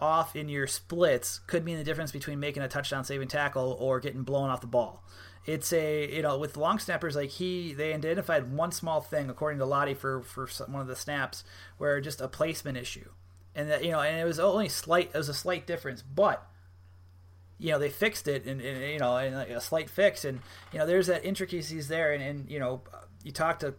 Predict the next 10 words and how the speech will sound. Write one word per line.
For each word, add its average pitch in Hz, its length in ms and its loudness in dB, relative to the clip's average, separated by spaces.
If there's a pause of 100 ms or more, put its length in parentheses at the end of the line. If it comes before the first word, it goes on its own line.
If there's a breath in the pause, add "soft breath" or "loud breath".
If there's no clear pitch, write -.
Chris - 280 -4
today 170 260 2
and 147 100 -6
he 170 100 -2
likes 151 420 0
where 143 360 -2 (560)
Bay's 143 340 0
at 143 240 2
right 139 180 2
now. 139 360 0